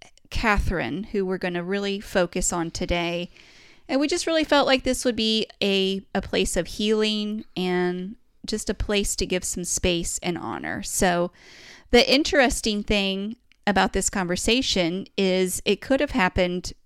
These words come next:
very differently. Lainey and I were actually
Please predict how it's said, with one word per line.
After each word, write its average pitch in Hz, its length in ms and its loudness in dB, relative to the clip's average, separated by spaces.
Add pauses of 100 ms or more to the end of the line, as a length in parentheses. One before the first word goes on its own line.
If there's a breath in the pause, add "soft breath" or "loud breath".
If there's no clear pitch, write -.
very 240 400 6
differently. 165 880 -4 (180)
Lainey 202 320 0
and 214 120 0
I 196 160 2
were 190 200 0
actually 175 760 -2